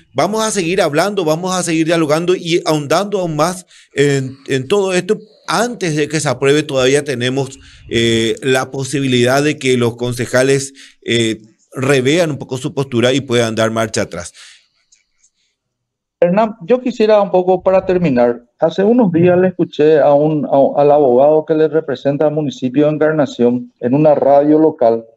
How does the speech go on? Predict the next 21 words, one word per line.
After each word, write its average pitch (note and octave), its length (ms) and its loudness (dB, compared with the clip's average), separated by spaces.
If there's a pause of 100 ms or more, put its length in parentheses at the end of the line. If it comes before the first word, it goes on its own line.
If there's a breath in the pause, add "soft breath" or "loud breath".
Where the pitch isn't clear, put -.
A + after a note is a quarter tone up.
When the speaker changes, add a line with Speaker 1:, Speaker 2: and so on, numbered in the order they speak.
(600 loud breath)
Speaker 2:
diciendo, D#3+ 520 2
"Vengan F#3+ 340 2
a F#3+ 120 2
discutir F3 500 0
sobre F3 240 4
transporte, D#3 760 -2 (1500)
traigan G3 360 2
sus G3+ 180 -4
fundamentos F#3+ 840 0
y E3+ 60 -2
analicemos". E3+ 840 -2 (120)
Yo D#3 640 0
quisiera D#3 380 2
también C#3 260 -2
decirle C#3+ 400 0
al C#3+ 140 4
abogado C3+ 480 4
de C#3 80 2
la C#3+ 160 0
municipalidad, C#3 880 0 (340)
porque A#2+ 440 0